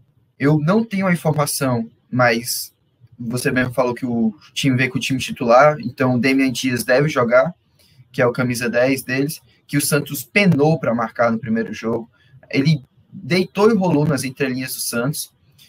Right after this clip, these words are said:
que o time do Santos foi muito mal naquela primeira partida contra o Barcelona, mas eu queria fazer um destaque quanto ao contexto do jogo, porque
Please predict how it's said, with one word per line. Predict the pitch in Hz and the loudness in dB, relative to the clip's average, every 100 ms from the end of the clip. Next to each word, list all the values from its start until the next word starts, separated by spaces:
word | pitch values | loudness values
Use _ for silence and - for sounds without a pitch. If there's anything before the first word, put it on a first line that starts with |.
| _ _ _ | _ _ _
que | - 143 139 131 113 _ _ _ _ _ _ _ _ - | -2 2 4 2 -2 _ _ _ _ _ _ _ _ -12
o | |
time | 135 135 135 | -6 -4 -2
do | |
Santos | 135 131 - | -2 -2 0
foi | 143 | 0
muito | 131 160 156 | 2 2 2
mal | 135 | 2
naquela | 135 135 127 | 2 0 0
primeira | 127 123 | -2 -6
partida | 120 113 - | -6 -8 -8
contra | 117 | -4
o | 117 | -2
Barcelona, | 120 - 123 131 151 - _ _ - | 0 0 0 0 -2 -6 _ _ 2
mas | 160 185 | 4 4
eu | |
queria | 196 190 185 | 0 -2 2
fazer | 185 160 170 | 0 2 0
um | 170 | -2
destaque | 143 135 - 143 175 - - _ | -4 -4 0 2 2 -4 -20 _
quanto | 139 139 147 | -6 0 0
ao | 147 | 0
contexto | 170 - 165 175 165 | -2 -2 -2 -2 -4
do | 160 | -4
jogo, | 143 147 - 113 _ | -2 -2 -4 -8 _
porque | 120 - 139 135 | -18 -4 0 0